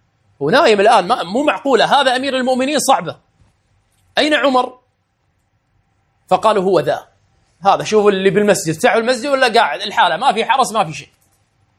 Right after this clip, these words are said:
فقال الهرمزان: "أين حرسه وحجابه؟" كان ملك الأهواز، كان عنده من الحرس ما عنده. قال: "أين حرسه وحجابه؟"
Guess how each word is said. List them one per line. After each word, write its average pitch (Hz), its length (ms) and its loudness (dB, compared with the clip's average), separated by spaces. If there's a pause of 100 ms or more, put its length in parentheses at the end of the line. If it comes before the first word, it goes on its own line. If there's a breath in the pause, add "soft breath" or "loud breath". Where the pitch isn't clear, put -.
(720)
فقال 208 300 0
الهرمزان: 208 800 0
"أين 277 220 0
حرسه 285 400 2
وحجابه؟" 196 800 0
كان 226 320 -4 (560)
ملك 247 300 0
الأهواز، 214 360 0 (100)
كان 208 140 0
عنده 214 340 0
من 226 160 -2
الحرس 233 460 2
ما 233 100 2
عنده. 208 360 -6 (640)
قال: 202 120 2
"أين 294 220 2
حرسه 302 380 2
وحجابه؟" 208 640 0